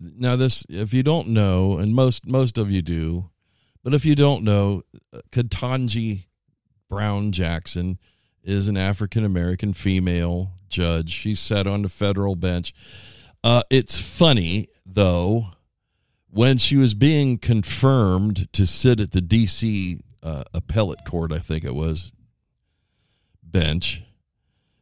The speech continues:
several w-, well-known Republican big mouths out there, and they're not really,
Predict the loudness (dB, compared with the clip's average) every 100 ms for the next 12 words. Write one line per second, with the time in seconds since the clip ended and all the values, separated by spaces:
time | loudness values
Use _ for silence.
0 | _ -2 2 2 2 2 0 -4 -16 -16
1 | _ -10 -2 -2 -2 _ -20 _ -8 -6
2 | 0 4 4 4 2 2 4 2 2 0
3 | 2 2 2 0 0 -2 0 -4 2 4
4 | 4 2 -2 -2 -4 -4 -8 -12 -8 -2
5 | -2 -2 -2 0 0 2 2 4 2 4
6 | 4 2 -2